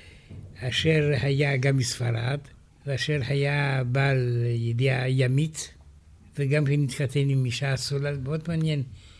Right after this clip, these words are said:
Speaker 2: שכל המגלים הללו מגיעים להתחתן עם נשים אצילות. כי הוא אומר, האצילות מבינות שאם הוא מגלה עולם, אז עתידו גדול מאוד, והוא יגיע לתואר אצולה.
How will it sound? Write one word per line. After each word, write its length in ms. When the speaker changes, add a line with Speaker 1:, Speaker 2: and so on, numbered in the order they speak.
Speaker 2:
שכל 360
המגלים 520
הללו 420
מגיעים 420
להתחתן 880
עם 120
נשים 340
אצילות. 720
כי 120
הוא 80
אומר, 160
האצילות 680
מבינות 840
שאם 260
הוא 180
מגלה 440
עולם, 500
אז 120
עתידו 580
גדול 340
מאוד, 400
והוא 120
יגיע 420
לתואר 380
אצולה. 420